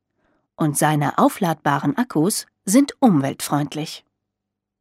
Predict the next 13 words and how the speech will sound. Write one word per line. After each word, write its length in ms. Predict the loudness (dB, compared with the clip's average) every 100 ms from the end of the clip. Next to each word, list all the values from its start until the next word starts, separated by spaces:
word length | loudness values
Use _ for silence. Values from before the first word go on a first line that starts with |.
| _ _ _ _ _ _ _ _ _
In 160 | 2 4
den 160 | 4 4
U 100 | 4
S 160 | 2 4
A 280 | 4 4
und 280 | 4 0 0
Japan 560 | 2 0 0 0 0 -2
ist 320 | -6 -10 2
dieser 260 | 2 4 2
Lebensstil 680 | 2 -2 -4 -4 -2 -2 -4
schon 300 | 2 4 4
weit 200 | -2 -2
verbreitet. 680 | 0 0 -2 -6 -14 -16